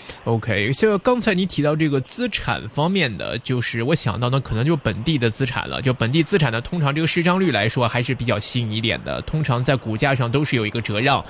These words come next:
另外一個就是看到最近的這個保險股，除了內險股之外，像友邦跟保誠這一類的保險股，從技術形態上來看，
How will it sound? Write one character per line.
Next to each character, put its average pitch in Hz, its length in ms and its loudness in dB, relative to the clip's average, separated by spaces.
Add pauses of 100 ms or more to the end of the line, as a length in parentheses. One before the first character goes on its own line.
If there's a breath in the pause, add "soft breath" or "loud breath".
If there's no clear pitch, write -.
(300 loud breath)
另 180 160 4
外 214 100 4
一 175 140 2
個 156 80 2
就 160 120 -2
是 160 60 -2
看 156 220 -2
到 139 220 2
最 180 200 -2
近 175 160 -2
的 151 80 0
這 139 180 0
個 117 240 0
保 117 240 2
險 135 280 0
股， 110 140 -4
除 - 180 -2
了 226 60 4
內 233 140 0
險 170 300 0
股 120 160 -6
之 113 140 -2
外， 143 100 2
像 143 220 0
友 104 220 0
邦 175 280 0
跟 220 180 2
保 - 200 -2
誠 131 320 -4
這 226 100 2
一 196 80 4
類 147 120 4
的 117 100 2
保 110 140 2
險 135 200 0
股， 117 120 -2
從 131 240 0
技 233 180 0
術 156 140 4
形 120 180 2
態 170 140 4
上 123 120 4
來 104 140 2
看， 110 180 -2